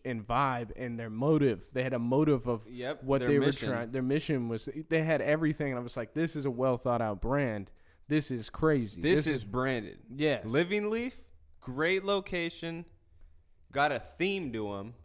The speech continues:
Speaker 1: Yeah.
Speaker 2: Don't have a brand.
Speaker 1: Yep.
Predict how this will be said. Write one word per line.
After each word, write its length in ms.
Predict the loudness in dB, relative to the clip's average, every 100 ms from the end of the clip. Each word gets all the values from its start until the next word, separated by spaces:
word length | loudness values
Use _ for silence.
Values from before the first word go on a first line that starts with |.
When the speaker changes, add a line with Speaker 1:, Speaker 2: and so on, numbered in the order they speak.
| -8
Speaker 1:
Yeah. 300 | -6 -6 -8 -12 -12 -12 -18 -20 -2
Speaker 2:
Don't 320 | 2 2 0 -6 _ _ -10
have 420 | -2 0 0 -2
a 100 | -8
brand. 580 | -10 -6 -6 -6 -12 -16 -20 _ _ -20 -14
Speaker 1:
Yep. 280 | -10 -10